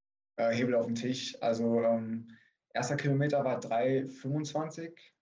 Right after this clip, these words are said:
Das war noch so im Rahmen. Es war auf jeden Fall on pace dann auch.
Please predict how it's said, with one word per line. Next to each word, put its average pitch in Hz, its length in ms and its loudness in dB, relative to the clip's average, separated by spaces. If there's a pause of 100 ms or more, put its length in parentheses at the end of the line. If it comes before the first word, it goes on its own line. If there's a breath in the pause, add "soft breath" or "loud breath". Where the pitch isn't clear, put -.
(100)
Das 107 160 -12
war 117 180 4
noch 113 140 2
so 117 580 -6 (200)
im 113 80 -6
Rahmen. 123 300 0
Es - 100 -4
war 117 140 -2
auf - 140 -14
jeden 120 160 -6
Fall 113 420 0
on 117 180 -4
pace 123 260 0
dann 139 140 0
auch. 147 260 -2